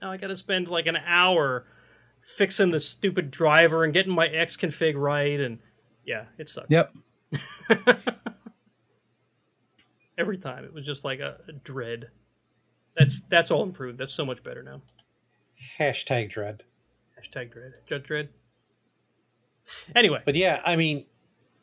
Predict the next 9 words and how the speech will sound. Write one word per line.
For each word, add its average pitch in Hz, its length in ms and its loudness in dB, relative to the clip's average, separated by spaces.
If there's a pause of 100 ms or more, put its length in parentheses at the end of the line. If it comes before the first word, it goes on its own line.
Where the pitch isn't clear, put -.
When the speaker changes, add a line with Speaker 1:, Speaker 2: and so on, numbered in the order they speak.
Speaker 3:
good 202 180 4
stuff 190 320 4
in 185 140 2
thirty-seven, 175 720 4
but 147 120 4
honestly, 143 840 2 (1160)
um, 98 640 -2 (920)
I 131 400 2
haven't 127 460 0